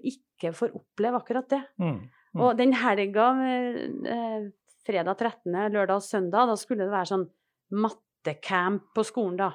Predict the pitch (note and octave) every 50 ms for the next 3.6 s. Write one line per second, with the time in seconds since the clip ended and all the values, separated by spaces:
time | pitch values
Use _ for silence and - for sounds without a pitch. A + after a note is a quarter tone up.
0 | - - G3 G3 F#3 - - A3 G#3 G#3 F#3+ F3 E3 E3 E3+ F3 F#3+ F#3 F3+ -
1 | G3+ F#3+ F3+ - A3 G3+ F3+ E3+ F3 F3 - G#3+ F#3+ - - - - - F3 F3
2 | F#3+ G3 F#3+ G3 _ - - - - - - _ _ _ _ _ _ - A#3+ G#3+
3 | G#3 G#3 G#3 G#3 G#3 G3+ G3+ - - - - -